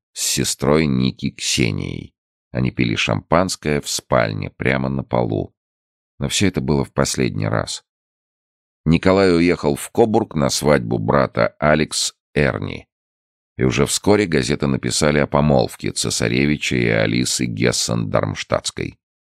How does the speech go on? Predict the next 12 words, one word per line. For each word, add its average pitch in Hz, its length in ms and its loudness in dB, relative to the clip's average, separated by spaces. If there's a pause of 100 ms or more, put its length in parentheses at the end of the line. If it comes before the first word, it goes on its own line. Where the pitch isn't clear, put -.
(500)
После 78 300 4
возвращения 69 760 2
из - 140 0
Кобурга 104 440 2
он 78 220 4
больше 71 300 -2
никогда 65 440 0
не 76 100 0
приходил 52 580 -4
к - 100 -12
маленькой 50 520 -2
К. - 320 -2